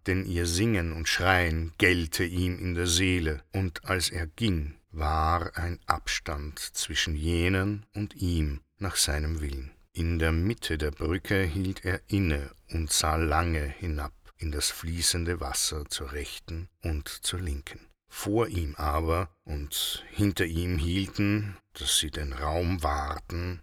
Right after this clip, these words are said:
staunend die Krieger. Und sie sahen, wie er den Arm hob mit dem Schwerte, als wolle er es schwingen, wider den Himmel.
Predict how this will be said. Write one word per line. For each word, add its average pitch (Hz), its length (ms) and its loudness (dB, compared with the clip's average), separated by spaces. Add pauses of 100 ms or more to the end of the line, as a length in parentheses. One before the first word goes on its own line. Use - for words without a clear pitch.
(120)
staunend 69 1000 -6 (100)
die 104 80 -10
Krieger. - 560 -10 (140)
Und - 640 -2 (160)
sie - 220 -4
sahen, 85 680 0
wie 82 320 -4
er 80 260 -2
den 82 300 -6
Arm 73 520 -6
hob 85 480 -8
mit - 380 -10
dem 69 140 -8
Schwerte, 80 800 -2
als 82 420 2
wolle 104 320 8
er 95 300 -2
es 92 100 0
schwingen, 76 640 2
wider 95 300 2
den 95 240 4
Himmel. 92 400 -2